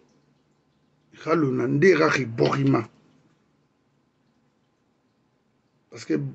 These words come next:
la Guinée dit innocent kerenga vi kana fe. Na dangi Ita na ambara moins ta no manga e munu e magere de.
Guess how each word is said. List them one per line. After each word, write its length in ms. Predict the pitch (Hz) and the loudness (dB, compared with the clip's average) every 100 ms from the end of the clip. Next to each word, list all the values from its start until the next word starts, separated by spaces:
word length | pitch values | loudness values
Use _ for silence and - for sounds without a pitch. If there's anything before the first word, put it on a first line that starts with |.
| - | -10
la 140 | 143 147 | -4 0
Guinée 220 | 151 151 | 2 2
dit 540 | 139 123 196 190 196 - | 0 0 4 4 2 0
innocent 640 | 190 190 170 - 202 175 | 4 4 2 2 2 2
kerenga 500 | - 160 156 156 160 | 0 2 2 4 2
vi 400 | 147 151 165 135 - _ | 0 0 0 -2 -8 _
kana 240 | - 139 139 | -2 0 0
fe. 480 | - 185 131 151 - _ _ _ _ _ _ _ _ _ _ _ - | 2 4 4 0 -10 _ _ _ _ _ _ _ _ _ _ _ -8
Na 140 | 175 | -6
dangi 600 | 156 123 160 143 135 156 143 - - _ _ 190 | -6 -2 0 0 0 -4 -6 -18 -20 _ _ -14
Ita 240 | - 165 | -8 -4
na 160 | 160 143 | -2 0
ambara 300 | 151 151 135 | 0 2 2
moins 440 | 135 156 139 - | 2 2 2 -2
ta 140 | - 127 | -8 -2
no 140 | 151 | 0
manga 400 | 147 131 131 143 | 2 0 0 2
e 60 | 147 | 4
munu 260 | 160 151 | 4 2
e 140 | 120 135 | 2 -2
magere 400 | 127 117 123 110 | -2 -4 -8 -10
de. 140 | - | -16